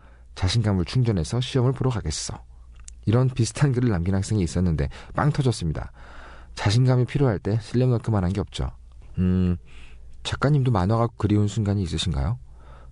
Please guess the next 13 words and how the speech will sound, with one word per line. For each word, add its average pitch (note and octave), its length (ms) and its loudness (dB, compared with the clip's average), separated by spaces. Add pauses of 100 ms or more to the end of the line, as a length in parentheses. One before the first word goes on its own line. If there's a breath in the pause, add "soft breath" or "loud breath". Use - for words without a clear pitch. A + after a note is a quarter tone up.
만화가이고 A2+ 960 2
만화와 F#2 400 2
항상 A#2 260 2
함께하고 A#2+ 480 2
계시니까 F2 680 0 (360 loud breath)
그런 F#2+ 220 2
기분을 F2+ 320 2
느끼지 E2+ 320 0
않으실지도 F2 540 0
모르겠지만 F2+ 680 0 (320 soft breath)
궁금합니다. D#2 720 0 (760 loud breath)
음, D#2+ 280 2 (880 loud breath)
그리고 C#3 520 0